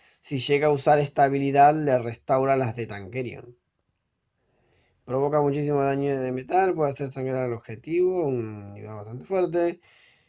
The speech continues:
Tiene un stun grupal, Provoca bastante bien, ¿eh? Provoca bastante daño especial y un grupal con quemadura. Pues sí, yo creo que sí, que va bastante bien. Provoca excesivo daño y tiene otro noqueo grupal.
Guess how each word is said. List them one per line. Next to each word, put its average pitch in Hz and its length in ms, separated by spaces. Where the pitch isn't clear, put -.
Tiene 156 220
un 131 160
stun 120 260
grupal, 156 600
Provoca - 220
bastante 120 400
bien, 127 240
¿eh? 123 80
Provoca 127 320
bastante 131 320
daño 135 140
especial 135 460
y 131 140
un 131 180
grupal 131 360
con 131 160
quemadura. 107 420
Pues 95 200
sí, 123 120
yo 101 140
creo 135 120
que 127 120
sí, 117 160
que 101 100
va 95 60
bastante 123 360
bien. 110 200
Provoca 113 320
excesivo 127 340
daño 143 380
y 139 100
tiene 143 200
otro 139 140
noqueo 127 260
grupal. 92 340